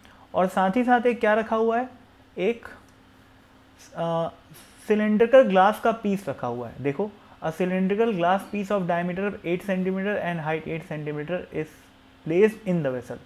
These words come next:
तो ये अंदर जो रखा हुआ है ग्लास का आइटम, ये भी कैसा है, सिलिंड्रिकल है।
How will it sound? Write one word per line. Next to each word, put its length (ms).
तो 60
ये 180
अंदर 300
जो 160
रखा 260
हुआ 280
है 160
ग्लास 280
का 120
आइटम, 300
ये 140
भी 120
कैसा 300
है, 180
सिलिंड्रिकल 500
है। 160